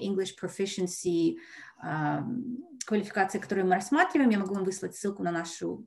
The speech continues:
страничку, где вы можете посмотреть более детально. Но в основном вот один из этих трех, айлтс или Duolingo или toefl, мы принимаем без проблем.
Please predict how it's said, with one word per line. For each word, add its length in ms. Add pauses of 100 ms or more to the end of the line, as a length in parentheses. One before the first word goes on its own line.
страничку, 500
где 120
вы 60
можете 220
посмотреть 420
более 220
детально. 380
Но 80
в 20
основном 420 (360)
вот 120
один 180
из 100
этих 260
трех, 280
айлтс 360
или 160
Duolingo 640
или 200
toefl, 420 (340)
мы 100
принимаем 460
без 160
проблем. 460